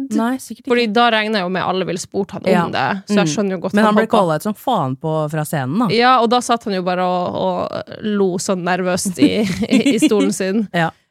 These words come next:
Speaker 2: Eh, mens alle bak han, sånn Nick Jonas og Elle Fanning, bare satt sånn og prøvde å holde seg.
Speaker 1: <laughs> Ja.
Speaker 2: Eh, men sprakk alle sammen. Så
Speaker 1: Ja.
Speaker 2: på et tidspunkt så må han jo si noe på det, og da,
Speaker 1: Mm.
Speaker 2: og da føler jeg sånn, han må si det rette,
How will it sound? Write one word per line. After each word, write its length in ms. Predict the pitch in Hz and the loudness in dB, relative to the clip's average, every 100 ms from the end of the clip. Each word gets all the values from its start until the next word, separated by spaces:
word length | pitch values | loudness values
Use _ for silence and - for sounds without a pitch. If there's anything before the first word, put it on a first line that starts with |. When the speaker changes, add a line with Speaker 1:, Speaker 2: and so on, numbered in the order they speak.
| - | -6
Speaker 2:
Eh, 220 | 202 190 | -2 0
mens 180 | 185 208 | 0 0
alle 240 | - 208 196 | 0 2 2
bak 340 | 202 196 - | 2 0 -2
han, 180 | 196 175 | -6 -4
sånn 260 | 196 185 190 | -4 -2 -2
Nick 160 | 190 196 | -2 -2
Jonas 560 | 214 196 196 180 190 - | 0 0 0 -2 -6 -6
og 280 | 175 175 - | -6 -4 -4
Elle 160 | 185 185 | -4 -4
Fanning, 440 | - 185 180 180 | -4 -4 -2 -4
bare 160 | 175 180 | -4 -4
satt 220 | 202 - | -6 -6
sånn 180 | 190 - | -8 -8
og 160 | - | -2
prøvde 320 | - 208 190 196 | 0 2 2 2
å 60 | |
holde 240 | 233 - 277 | 4 2 2
seg. 260 | 226 233 294 | 0 0 0
Speaker 1:
<laughs> 100 | 339 - - - - 277 - | -4 -4 -4 -4 -4 -4 -4
Ja. 300 | - 214 220 | -2 0 2
Speaker 2:
Eh, 300 | 214 214 208 208 | 2 0 0 -2
men 260 | 214 208 | -2 -2
sprakk 440 | 220 - 202 - 180 | -4 -4 -6 -4 -6
alle 160 | 180 | -4
sammen. 400 | 196 202 202 180 | -2 -2 -2 -4
Så 140 | 196 233 | 0 2
Speaker 1:
Ja. 160 | 175 175 | 2 2
Speaker 2:
på 120 | - | -2
et 120 | 311 | -4
tidspunkt 340 | - 349 220 247 | -4 -4 -4 -2
så 140 | 233 214 | 0 2
må 180 | 240 175 | 0 -2
han 120 | 196 | -8
jo 60 | - | -8
si 300 | - 294 165 | -4 -4 -2
noe 180 | 165 | -4
på 240 | 170 220 214 180 | -4 -4 -4 -2
det, 80 | 170 | -4
og 100 | 196 | -2
da, 320 | 226 220 202 | 2 2 2
Speaker 1:
Mm. 120 | - - - | 0 -12 -8
Speaker 2:
og 200 | 202 185 | -6 -2
da 140 | 226 | -2
føler 280 | 226 226 190 190 | -2 -2 -2 -2
jeg 40 | 202 | -4
sånn, 240 | 165 185 | -6 -6
han 180 | 196 190 | -6 -6
må 80 | 170 | -6
si 180 | 185 | -6
det 120 | 180 175 | -6 -6
rette, 320 | - - | -8 -8